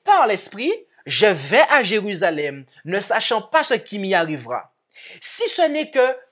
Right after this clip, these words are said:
le Saint-Esprit m'avertit de ville en ville, que des liens et des afflictions m'attendent. » Remarquez ici,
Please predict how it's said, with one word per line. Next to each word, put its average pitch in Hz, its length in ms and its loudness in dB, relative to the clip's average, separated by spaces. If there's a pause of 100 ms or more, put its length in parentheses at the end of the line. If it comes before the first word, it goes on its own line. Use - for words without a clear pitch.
le 240 340 -2
Saint-Esprit 320 800 -6
m'avertit 311 1000 -4 (300)
de 165 140 2
ville 277 280 2
en 294 80 4
ville, 269 440 -8 (1160)
que 269 380 2
des 240 220 0
liens 190 360 -2 (140)
et 202 80 0
des 190 140 0
afflictions 170 600 -4 (240)
m'attendent. » 180 640 -2 (1600)
Remarquez 262 440 -8
ici, 147 360 -14